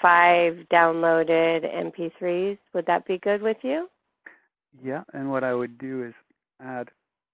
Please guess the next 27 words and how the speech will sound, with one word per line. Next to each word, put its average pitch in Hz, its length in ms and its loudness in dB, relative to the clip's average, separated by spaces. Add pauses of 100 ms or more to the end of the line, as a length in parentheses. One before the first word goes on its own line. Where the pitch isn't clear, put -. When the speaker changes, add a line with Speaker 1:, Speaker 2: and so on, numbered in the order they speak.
(460)
Speaker 2:
a - 40 -20 (140)
second 151 320 -6
one, 104 220 -12 (960)
which 139 160 -16
is - 20 -2
Speaker 1:
Nice. 381 260 -4
Speaker 2:
a - 40 -20
song 131 240 -8
that's 117 100 -16 (120)
not 147 260 -2
available 123 480 -6
on 110 180 -10
any 107 200 -12
record 104 440 -14 (460)
of - 120 -20
mine 123 320 -2
at 90 80 -14
this 110 200 -18
point. 101 180 -14
It's 104 180 -18
actually 110 260 -20
available 107 380 -14
on 104 140 -16
a, 104 100 -20 (800)
uh, - 180 -16
a - 140 -20
compilation 113 680 -16